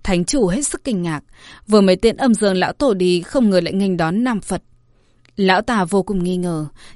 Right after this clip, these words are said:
chả lẽ dạo này thánh địa rất được hoan nghênh sao? Nam Phật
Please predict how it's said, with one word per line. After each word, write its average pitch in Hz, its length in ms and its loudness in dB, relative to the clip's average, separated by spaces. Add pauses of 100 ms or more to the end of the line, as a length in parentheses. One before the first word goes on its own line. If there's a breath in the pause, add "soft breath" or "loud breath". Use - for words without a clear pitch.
chả - 120 0
lẽ 180 180 2
dạo 247 160 0
này 185 200 0
thánh 170 280 -4
địa 247 140 0
rất 277 160 -4
được 165 140 0
hoan 202 240 0
nghênh 185 180 -2
sao? 165 220 -8 (1900 soft breath)
Nam 208 300 6
Phật 190 240 -2